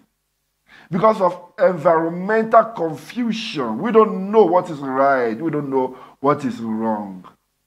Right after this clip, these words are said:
Hence, everywhere we turn ourselves to is commotions of confusions. And the Lord said, "This is our month of total release, month of compensation."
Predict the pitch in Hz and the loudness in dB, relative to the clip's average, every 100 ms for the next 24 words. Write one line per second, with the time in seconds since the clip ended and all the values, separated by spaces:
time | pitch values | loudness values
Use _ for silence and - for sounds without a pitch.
0 | _ _ _ _ _ 185 196 170 143 135 | _ _ _ _ _ 2 4 2 0 -2
1 | 147 147 - _ _ - 185 196 160 190 | -4 -8 -20 _ _ 0 2 2 -2 -4
2 | 160 170 175 170 165 180 180 180 160 143 | 4 6 6 2 0 4 6 4 2 -2
3 | - 165 165 139 123 151 143 123 127 131 | 0 2 4 2 0 0 -2 -2 -2 -2
4 | 131 - _ _ 120 117 - _ - 131 | -2 -10 _ _ -6 -6 -8 _ -12 -6
5 | 117 123 160 151 - 117 98 90 - 127 | -4 0 0 0 -4 -6 -8 -12 -8 -6
6 | 107 - - 110 98 - 110 107 - 101 | -6 -8 -6 -4 -6 -10 -8 -8 -8 -12
7 | 90 82 - - _ _ _ _ _ _ | -14 -16 -20 -20 _ _ _ _ _ _
8 | _ _ - 123 113 117 131 147 - 127 | _ _ -2 0 2 4 6 4 4 0
9 | 127 151 123 117 110 117 131 135 135 127 | 2 2 4 4 2 2 2 0 0 -2
10 | 110 - - 156 151 151 147 139 123 123 | -2 -6 -10 -4 0 4 4 4 0 4
11 | 143 120 - - _ _ _ _ _ _ | 4 4 0 -14 _ _ _ _ _ _
12 | _ _ _ _ _ _ _ _ - 147 | _ _ _ _ _ _ _ _ -4 2
13 | 165 151 120 - 117 113 120 110 - 156 | 2 2 -2 -2 -2 -2 -2 -2 4 4
14 | 160 117 92 | 4 -2 -6